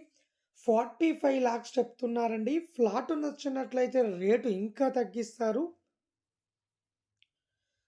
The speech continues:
So, ఎవరైనా ఇంట్రెస్ట్ ఉన్న వాళ్ళు మా వీడియోస్ కింద డిస్క్రిప్షన్‌లో డైరెక్ట్ ఓనర్ నెంబర్ ఉంటుందండి.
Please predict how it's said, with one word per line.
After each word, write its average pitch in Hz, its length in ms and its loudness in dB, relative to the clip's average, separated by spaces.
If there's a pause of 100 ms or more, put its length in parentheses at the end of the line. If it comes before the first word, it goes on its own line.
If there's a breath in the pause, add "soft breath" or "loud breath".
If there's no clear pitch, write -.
(400)
So, - 140 0
ఎవరైనా 254 360 2
ఇంట్రెస్ట్ 240 440 0
ఉన్న 269 180 -2
వాళ్ళు 247 380 0 (540)
మా 220 280 2
వీడియోస్ 220 460 0
కింద 277 280 -2
డిస్క్రిప్షన్‌లో 254 720 0 (120)
డైరెక్ట్ 220 440 0 (140)
ఓనర్ 240 380 2
నెంబర్ 240 280 0
ఉంటుందండి. 220 560 0